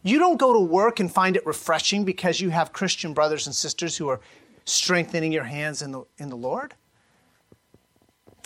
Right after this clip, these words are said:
fact, some of you go to work and you're actively opposing the powers of darkness. We've talked about it. You don't find when you go to the store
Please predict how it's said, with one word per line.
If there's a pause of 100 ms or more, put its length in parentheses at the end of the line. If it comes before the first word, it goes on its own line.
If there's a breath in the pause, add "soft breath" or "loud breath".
fact,
some
of
you
go
to
work
and
you're
actively
opposing
the
powers
of
darkness.
We've
talked
about
it. (2750)
You
don't
find
when
you
go
to
the
store